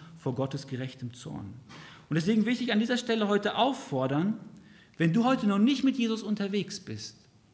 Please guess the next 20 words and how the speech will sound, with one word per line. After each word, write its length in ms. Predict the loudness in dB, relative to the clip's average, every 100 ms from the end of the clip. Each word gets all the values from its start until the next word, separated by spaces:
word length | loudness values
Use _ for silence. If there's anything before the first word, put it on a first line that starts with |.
| _ _ _ _ _ _ _ _ _
dann 280 | 0 2 2
brich 460 | 0 0 0 -2 -2
deine 380 | 0 2 2
Rebellion 960 | 2 2 2 0 2 2 2 0 -4 -8
gegen 280 | -8 -4 -4
Gott. 420 | -4 -6 -12 -20 -20 _ _ _ _ -20 _ -6
Bekenne 480 | -4 0 2 4
vor 240 | 4 2 2
Gott, 260 | 0 0
dass 180 | -4 -4
du 120 | -4
ein 180 | -2 -2
Sünder 440 | -2 -2 0 0 -4
bist. 340 | -8 -14 -16 -20 -20 -20 -20
Setze 420 | -2 0 0 0
dein 200 | 0 0
Vertrauen 600 | 0 -4 -6 -4 0 0
auf 180 | 0 -2
Jesus 320 | -4 -6 -8
Christus. 480 | -10 -10 -8 -8 -10